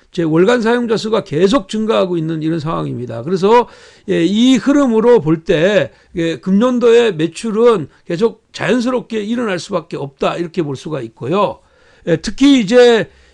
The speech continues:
예, 이 회사가 이제 만든 성형하고 미용 정보를, 예, 관련, 미용 정보를 관련한, 예, 바비톡 모바일 어플리케이션은 이번에 해외 수출까지, 예, 계획하고 있는 상황이다. 그래서,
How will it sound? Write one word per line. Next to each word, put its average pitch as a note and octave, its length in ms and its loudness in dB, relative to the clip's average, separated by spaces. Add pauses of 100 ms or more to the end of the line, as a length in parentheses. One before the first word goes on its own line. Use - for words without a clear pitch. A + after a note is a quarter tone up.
(140)
예, E3+ 200 4
이 F#3 200 2
회사가 B3 420 4
이제 G#3 220 4
만든 D#3+ 440 -2
성형하고 B3+ 1080 4
미용 A#3 520 2
정보를, A3+ 840 4 (260)
예, E3 300 2
관련, G3+ 420 2
미용 A#3+ 380 4
정보를 A3+ 500 2
관련한, F#3 560 2 (320)
예, D3+ 220 -2
바비톡 G#3 720 0
모바일 G3 380 2
어플리케이션은 F3+ 1040 0 (340)
이번에 G#3+ 360 4
해외 C#4+ 260 4
수출까지, G#3 1040 0 (220)
예, D3+ 160 2
계획하고 F3+ 480 4
있는 F3 260 0
상황이다. C#3 520 -2
그래서, F#3+ 420 2